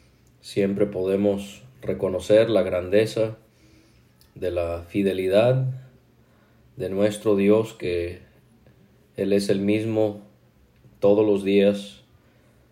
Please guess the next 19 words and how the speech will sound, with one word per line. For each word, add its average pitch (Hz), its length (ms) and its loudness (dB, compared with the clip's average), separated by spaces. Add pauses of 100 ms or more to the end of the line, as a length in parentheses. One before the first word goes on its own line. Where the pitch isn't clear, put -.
(260)
todas 101 300 4
las 101 120 4
semanas, 92 680 -8
todos 98 260 0
los 95 160 -4
años. 101 580 -2 (1200)
Su 92 640 -6
misericordia 104 880 2
nunca 127 320 2
varía 127 640 4 (1000)
y 90 540 -12 (100)
Él 101 260 4
en 101 160 2
su 98 160 -4
bondad 92 480 2
nos 95 240 -6
da 95 480 0 (260)
distintas 117 720 -2
bendiciones, 104 840 2